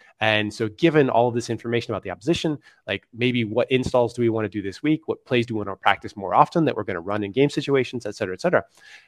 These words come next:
So they learn by doing things over and over again, and they can only occasionally sort of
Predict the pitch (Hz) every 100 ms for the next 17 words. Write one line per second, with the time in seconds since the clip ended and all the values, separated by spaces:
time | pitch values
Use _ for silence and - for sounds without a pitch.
0 | - 147 127 - _ _ _ _ _ _
1 | _ 117 139 131 131 175 220 147 127 120
2 | 131 143 113 104 95 92 95 - 123 120
3 | 110 113 110 107 110 98 92 87 82 87
4 | - 107 110 113 120 156 185 196 175 -
5 | 143 147 127 110 101 - 101